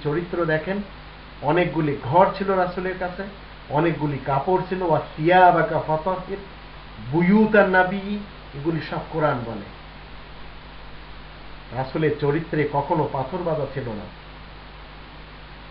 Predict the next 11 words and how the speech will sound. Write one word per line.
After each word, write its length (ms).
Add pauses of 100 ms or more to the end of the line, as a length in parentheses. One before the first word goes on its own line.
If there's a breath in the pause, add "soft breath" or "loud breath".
(200)
তিনি 200
মানুষকে 600 (1900)
খানা 360
খাওয়াতেন, 480 (220)
লঙ্গরখানা 680
ছিল 180
রাসূলের 480
কাছে, 220 (4000)
মানুষকে 460
খানা 340
খাওয়াতেন। 440